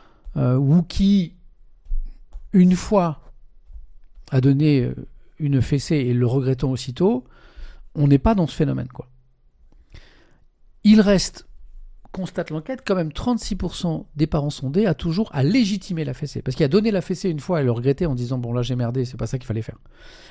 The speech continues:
Mais il y a aussi trente-six pour cent des parents sondés en France qui disent, euh,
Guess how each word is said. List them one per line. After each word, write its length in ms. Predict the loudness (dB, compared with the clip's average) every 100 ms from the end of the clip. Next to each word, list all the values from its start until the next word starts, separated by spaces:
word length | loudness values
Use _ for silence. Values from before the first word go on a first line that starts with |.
| 2
Mais 100 | 6
il 20 |
y 40 | 8
a 40 |
aussi 180 | 6 2
trente-six 280 | -4 -2 -2
pour 140 | -2
cent 160 | -2 -2
des 80 | 2
parents 240 | 0 0
sondés 280 | -2 0 0
en 80 | 0
France 220 | -2 -4
qui 120 | -4
disent, 200 | -4 -4 -14 -20 -4
euh, 380 | -2 0 0